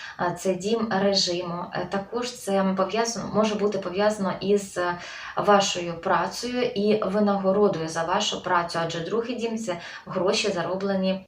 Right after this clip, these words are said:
самостійно. Проте цей же період Венера буде в напруженому аспекті до Юпітеру, тож будьте уважними, щоб не було зайвих витрат або ж надмірностей. Венера відповідає за солодке, за вино,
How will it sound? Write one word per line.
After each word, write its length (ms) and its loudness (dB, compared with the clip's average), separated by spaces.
самостійно. 720 -4
Проте 300 2
цей 220 6
же 120 4
період 500 0
Венера 460 8
буде 180 6
в 40 6
напруженому 440 2
аспекті 480 -2
до 140 0
Юпітеру, 520 0
тож 180 0
будьте 320 2
уважними, 880 0
щоб 280 0
не 80 -4
було 420 0
зайвих 540 0
витрат 640 -4
або 380 0
ж 140 -2
надмірностей. 1000 0
Венера 320 4
відповідає 580 4
за 120 -4
солодке, 840 -2
за 500 0
вино, 500 -2